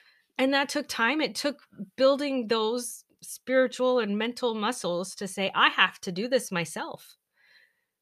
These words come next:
And me letting him. I mean, we let our kids, when they're learning how to walk, we don't hold them the whole time and say, "Eventually they're going to be motivated to not hold my hand anymore."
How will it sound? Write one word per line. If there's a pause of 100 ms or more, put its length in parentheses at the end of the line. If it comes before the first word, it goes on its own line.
(960)
And
me
letting
him. (200)
I
mean,
we
let
our
kids,
when
they're
learning
how
to
walk, (580)
we
don't
hold
them
the
whole
time
and
say,
"Eventually
they're
going
to
be
motivated
to
not
hold
my
hand
anymore."